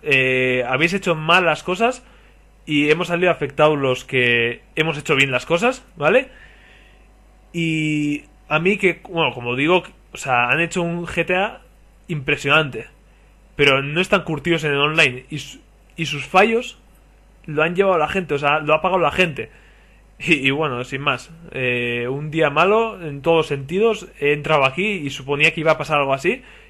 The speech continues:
y ha pasado algo así, con lo que nada, os dejo con este vídeo. Si os ha pasado lo mismo, ponedlo en los comentarios, ya sé que no vamos a hacer nada, pero bueno, aunque sea,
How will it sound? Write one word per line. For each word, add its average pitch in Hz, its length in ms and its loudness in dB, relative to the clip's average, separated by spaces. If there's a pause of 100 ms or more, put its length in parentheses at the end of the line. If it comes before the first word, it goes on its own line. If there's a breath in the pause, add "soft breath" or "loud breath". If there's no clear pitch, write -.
y 123 120 0
ha 127 100 4
pasado 143 220 -2
algo 135 160 2
así, 175 320 -2 (560 loud breath)
con 147 160 -2
lo 139 100 0
que 135 260 0
nada, 139 220 0
os 123 140 -4
dejo 151 200 -4
con 156 160 0
este 131 680 0
vídeo. 160 340 2
Si 135 400 2
os 135 120 -2
ha 170 100 2
pasado 185 200 2
lo 175 80 2
mismo, 185 380 -2 (280)
ponedlo 131 360 -4
en 135 40 -2
los 131 140 -4
comentarios, 143 540 0
ya 143 80 2
sé 143 100 -2
que 131 80 0
no 127 80 -4
vamos 127 160 -2
a 127 40 -8
hacer 127 180 -2
nada, 151 240 4
pero 139 100 -2
bueno, 151 160 -2
aunque 120 220 -6
sea, 131 360 2